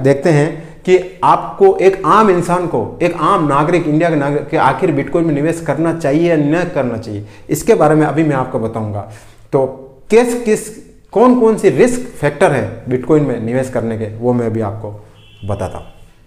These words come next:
अब हम बात करेंगे क्या बिटकॉइन में आम आदमी को निवेश करना चाहिए या नहीं करना चाहिए, क्या उसका निवेश करने से उसकी पूंजी सुरक्षित रहेगी, इसके बारे में अपन बात करेंगे। अभी अपन देखते हैं, मैं आपको कुछ point साझा करूँगा,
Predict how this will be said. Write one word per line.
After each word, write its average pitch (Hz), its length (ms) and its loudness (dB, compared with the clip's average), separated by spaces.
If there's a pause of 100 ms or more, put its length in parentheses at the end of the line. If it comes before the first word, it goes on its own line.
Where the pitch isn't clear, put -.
(460)
अब 202 160 4
हम 240 120 6
बात 190 260 2
करेंगे 170 360 2 (240)
क्या 214 140 6
बिटकॉइन 190 440 2
में 220 100 0 (180)
आम 214 260 0
आदमी 196 280 0
को 202 120 2
निवेश 170 280 0
करना 175 260 -2
चाहिए 170 360 -6 (520)
या 147 80 2
नहीं 156 200 2
करना 127 260 2
चाहिए, 107 240 -10 (500)
क्या 170 140 4
उसका 170 440 0
निवेश 147 560 0
करने 156 240 -2
से 151 60 -6
उसकी 147 180 -4
पूंजी 151 280 -2
सुरक्षित 156 440 -4
रहेगी, 147 320 -2 (520)
इसके 170 240 -2
बारे 151 180 0
में 143 60 -4
अपन 135 200 -4
बात 104 280 -4
करेंगे। 90 260 -14 (500)
अभी 143 200 2
अपन 131 300 0 (180)
देखते 123 260 0
हैं, 117 80 -2
मैं 123 80 2
आपको 139 200 2
कुछ 151 180 0
point 190 320 2
साझा 160 260 4
करूँगा, 156 340 2